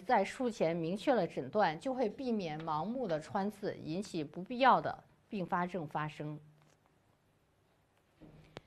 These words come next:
在患者屏气状态下出针，如果患者的呼吸特别急促或者是咳嗽的情况下，我们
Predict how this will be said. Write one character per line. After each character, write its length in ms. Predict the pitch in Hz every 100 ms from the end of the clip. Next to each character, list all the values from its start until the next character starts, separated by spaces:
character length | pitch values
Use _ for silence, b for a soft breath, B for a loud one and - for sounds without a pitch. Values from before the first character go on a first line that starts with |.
| B
在 180 | - 277
患 240 | 262 330
者 160 | 277 202
屏 220 | 208 196
气 200 | 165 262
状 240 | 240 320 269
态 180 | 220 208
下 220 | 202 127
出 200 | - 185
针， 300 | 175 160 143 B B -
如 200 | 175 226
果 160 | 262
患 220 | 208 294 254
者 160 | 185
的 100 | 147
呼 220 | 175 - 247
吸 240 | 247 240 - - -
特 180 | - 262
别 180 | 190
急 240 | 185 165 151
促 240 | - 214
或 220 | - 294
者 180 | 240 175
是 300 | 156 - 190
咳 220 | 170 - 170
嗽 160 | 320
的 140 | 277 196
情 200 | - 156
况 140 | 190
下， 240 | 196 220 147
我 140 | 135
们 260 | 135 165